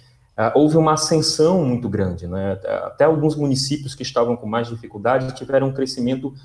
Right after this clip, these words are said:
bem significativo, né? E isso é fruto,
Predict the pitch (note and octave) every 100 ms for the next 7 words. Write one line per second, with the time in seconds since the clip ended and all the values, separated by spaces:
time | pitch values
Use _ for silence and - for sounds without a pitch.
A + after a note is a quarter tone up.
0 | - _ A#2 A2+ C3+ E3 D#3+ C#3 D3 C#3
1 | D3+ C#3+ - C3 C3 - - - _ _
2 | - G2+ - B2 D#3+ - E3+ E3+ C#3 F#3
3 | - G#2+ -